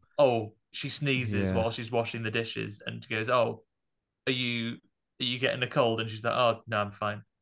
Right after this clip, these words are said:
Speaker 1: Uh, and then it's like,
Speaker 2: Mm.
Speaker 1: "Oh, are you, how was it today?" And he was like, uh, the memorial service that she was, just like, "Oh, it was fine."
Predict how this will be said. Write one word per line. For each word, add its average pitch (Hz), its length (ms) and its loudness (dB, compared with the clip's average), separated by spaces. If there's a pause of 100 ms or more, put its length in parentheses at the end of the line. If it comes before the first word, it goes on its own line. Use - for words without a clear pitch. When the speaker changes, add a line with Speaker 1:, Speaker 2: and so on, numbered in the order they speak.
(480)
Speaker 1:
Uh, 113 300 2
and 120 160 2
then 113 100 2
it's - 180 -8
like, 113 160 4
Speaker 2:
Mm. 120 40 2
Speaker 1:
"Oh, 113 220 6
are 113 40 -4
you, 117 240 -8
how 113 240 2
was 117 160 0
it - 120 -16
today?" 107 300 -2
And 110 80 -16
he 117 60 -14
was 110 140 -14
like, 110 140 -6 (680)
uh, 113 300 0
the 117 80 -4
memorial 113 500 -4
service 113 320 -8
that 117 100 -16
she 113 100 -14
was, 107 160 -10
just - 120 -12
like, 107 120 -2
"Oh, 107 40 -6
it 104 60 -14
was - 120 -14
fine." 110 360 0